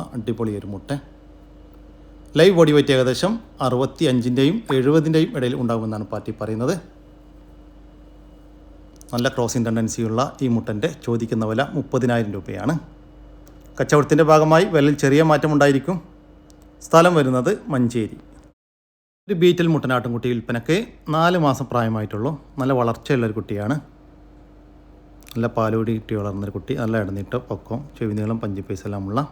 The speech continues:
നല്ല ക്വാളിറ്റിയുള്ളൊരു കുട്ടി. വളർത്തി വലുതാക്കി പേരന്റ് സ്റ്റോക്ക് നിർത്താനും ഭാവിയിൽ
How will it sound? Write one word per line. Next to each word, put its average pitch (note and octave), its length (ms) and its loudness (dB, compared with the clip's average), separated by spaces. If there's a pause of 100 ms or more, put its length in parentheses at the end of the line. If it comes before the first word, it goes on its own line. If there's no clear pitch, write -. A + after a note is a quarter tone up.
(200)
നല്ല C3+ 220 -4
ക്വാളിറ്റിയുള്ളൊരു G#2 560 -4
കുട്ടി. D3+ 200 -2 (1200)
വളർത്തി C3+ 320 2
വലുതാക്കി A#2+ 380 2 (140)
പേരന്റ് A#2+ 220 0
സ്റ്റോക്ക് A#2 300 -2
നിർത്താനും A#2+ 440 0
ഭാവിയിൽ A2+ 240 0